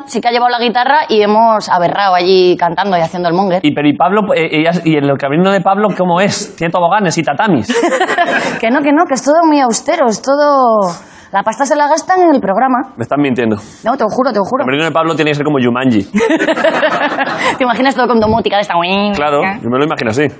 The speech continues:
Speaker 1: No, no, no.
Speaker 2: Eh, y ahora, eh, ¿quieres ver la caja y, y las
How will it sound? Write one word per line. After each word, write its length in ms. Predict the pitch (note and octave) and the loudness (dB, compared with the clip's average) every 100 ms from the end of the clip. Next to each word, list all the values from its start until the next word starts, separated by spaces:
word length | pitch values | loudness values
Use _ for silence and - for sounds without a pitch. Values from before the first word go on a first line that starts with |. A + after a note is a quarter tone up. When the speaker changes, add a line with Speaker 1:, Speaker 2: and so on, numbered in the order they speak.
| - - | -20 -6
Speaker 1:
No, 100 | A3 | -2
no, 100 | C#4 D4 | 2 2
no. 120 | D4+ D4 | 0 -2
Speaker 2:
Eh, 480 | A#2+ A#2+ B2 B2 B2+ | 0 2 2 2 0
y 100 | D3+ | 0
ahora, 380 | F3+ G3 A#2 F2+ | 0 0 -2 -6
eh, 140 | A#2+ C3 | -4 -4
¿quieres 200 | E3+ F#3 | -2 -2
ver 120 | F#3+ | 0
la 140 | F3+ D#3+ | 0 -2
caja 420 | F#3+ - F3+ E3+ | -4 0 0 0
y, 640 | - E3 E3 E3 D#3+ D#3+ D#3+ | 2 2 2 2 2 2 2
y 320 | D#3 D3+ C#3+ | 2 2 0
las 320 | D3 C#3+ - | -2 -4 -10